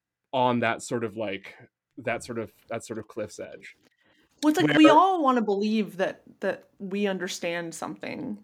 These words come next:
Speaker 2: that other people don't, right?
Speaker 1: Yes, and also, like, I don't, I'm trying to think of, like, what the motivation is behind it.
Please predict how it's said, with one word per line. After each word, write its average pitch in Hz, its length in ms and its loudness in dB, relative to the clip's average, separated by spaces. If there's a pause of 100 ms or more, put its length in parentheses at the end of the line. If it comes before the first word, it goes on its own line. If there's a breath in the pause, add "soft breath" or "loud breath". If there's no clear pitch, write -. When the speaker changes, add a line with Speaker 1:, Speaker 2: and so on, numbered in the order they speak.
(240)
Speaker 2:
that 165 320 -4 (200)
other 165 200 -4
people 156 280 -6
don't, 156 400 -8 (100)
right? 185 300 -8 (320)
Speaker 1:
Yes, 240 460 4
and 214 160 2
also, 247 460 2
like, 147 360 2 (920 loud breath)
I - 100 -4
don't, 240 220 -8
I'm 170 60 -6
trying 277 200 0
to 294 40 2
think 247 180 -2
of, 196 60 -2
like, 160 120 2
what 165 180 4
the 165 60 -4
motivation 131 560 2
is 117 100 -4
behind 117 460 -4
it. - 260 -10